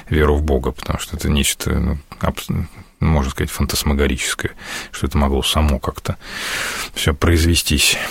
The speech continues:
Но и человек в своём личном опыте, на мой взгляд, должен не только вот во всём этом потоке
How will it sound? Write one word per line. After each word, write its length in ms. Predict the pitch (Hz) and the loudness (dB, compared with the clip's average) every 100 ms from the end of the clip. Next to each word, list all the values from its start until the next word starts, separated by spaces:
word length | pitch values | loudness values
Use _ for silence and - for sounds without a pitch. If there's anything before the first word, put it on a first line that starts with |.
| - - | -4 0
Но 280 | 98 92 | 4 8
и 120 | 113 110 | 8 8
человек 680 | - 110 123 165 - - - - - - - - - - | 8 8 10 8 4 -6 -8 -12 -14 -18 -20 -20 -20 -16
в 160 | - - | -8 -2
своём 540 | - 95 98 98 92 - - - | 4 8 8 8 6 2 -14 -2
личном 500 | 87 95 - 85 82 | 4 4 6 4 4
опыте, 480 | 73 76 - 82 78 - - - _ _ _ _ _ _ _ - - - - | 4 0 -2 -4 -4 -8 -20 -20 _ _ _ _ _ _ _ -20 -20 -12 -2
на 280 | 87 85 87 | 2 6 8
мой 180 | 95 | 8
взгляд, 460 | 95 92 90 78 - - - - | 6 6 6 4 0 -14 -18 -2
должен 460 | 85 92 87 85 | 4 6 8 8
не 100 | 87 | 6
только 500 | 85 143 151 110 95 - - - - - - - _ _ _ _ _ _ - | 6 4 6 8 8 6 -8 -20 -20 -16 -16 -16 _ _ _ _ _ _ 4
вот 260 | 101 85 | 4 4
во 240 | - 92 92 | 2 4 4
всём 280 | - 98 87 | 8 8 8
этом 260 | - 82 | 6 4
потоке 720 | - 101 - 98 - 82 73 | 6 4 6 4 4 2 2